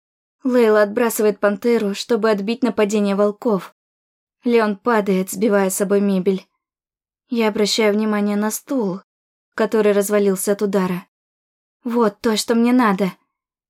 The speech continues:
Поднимаю ножки от стула. Муж встречается со мной взглядом. Я вижу в нём предупреждение. Леон тоже понимает, что я задумала. И снова бросается в бой, отвлекая вампиршу.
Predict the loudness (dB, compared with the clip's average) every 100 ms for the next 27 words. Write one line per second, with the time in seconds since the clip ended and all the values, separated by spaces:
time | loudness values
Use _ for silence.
0 | _ 0 2 2 2 2 0 -2 -2 -2
1 | -4 -4 -4 -4 -6 -12 _ _ _ _
2 | _ _ -6 -2 0 -2 -4 0 0 2
3 | 2 2 -2 -2 -2 -2 -2 0 0 0
4 | -4 -8 _ _ _ _ _ _ _ -2
5 | 0 2 0 0 0 -2 -2 -2 -2 -2
6 | -2 0 0 -2 -6 -10 _ _ _ _
7 | _ -2 0 2 0 0 0 0 -2 0
8 | 0 0 -2 -4 -4 -2 0 -2 0 0
9 | 0 -2 -6 _ _ _ _ _ _ -6
10 | -4 0 0 0 2 0 2 -2 0 -2
11 | -2 0 2 0 -4 -4 -4 -2 -2 0
12 | -2 -2 -4 -4 -6 -6